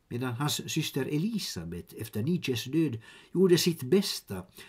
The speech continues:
för att förvränga och anpassa Nietzsches filosofi till nationalsocialismen.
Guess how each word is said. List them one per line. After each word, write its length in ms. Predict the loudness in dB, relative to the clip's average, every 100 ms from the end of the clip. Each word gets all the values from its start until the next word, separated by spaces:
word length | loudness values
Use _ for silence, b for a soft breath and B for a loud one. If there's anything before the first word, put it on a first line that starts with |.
| B
för 100 | -8
att 100 | -4
förvränga 1040 | 0 0 2 6 6 6 4 2 0 -4 -10
och 380 | -20 -10 -10 -4
anpassa 640 | 2 4 2 -4 -2 -2 0
Nietzsches 560 | 2 0 0 -2 -2
filosofi 680 | -4 -4 -4 -6 -2 -2 -2 B 0
till 300 | 6 6 6
nationalsocialismen. 1500 | -2 -8 -2 -2 0 -2 -4 -6 -6 -6 -8 -8 -12 -14 -14